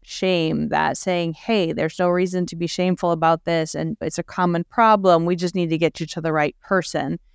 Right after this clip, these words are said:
And being that source of support for the woman in that sense,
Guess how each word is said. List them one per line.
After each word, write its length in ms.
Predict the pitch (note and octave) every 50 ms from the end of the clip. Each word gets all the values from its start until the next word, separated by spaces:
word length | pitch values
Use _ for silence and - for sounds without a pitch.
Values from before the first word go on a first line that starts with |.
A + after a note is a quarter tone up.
| _ -
And 180 | - F3 E3 D#3
being 220 | F#3+ F#3+ F#3 F3+
that 180 | F3+ E3+ D#3+ -
source 280 | - - E3+ D#3+ -
of 100 | E3+ D#3
support 480 | - - D3+ - _ - D#3+ D3+ - -
for 160 | - - D#3
the 120 | D3+ D#3 D#3
woman 280 | D#3 D#3 D3+ D3+ D3
in 120 | D3 D3+ D3+
that 280 | D3 D3+ E3 - -
sense, 640 | - - - D#3+ C#3+ C#3 C3+ - - - - - -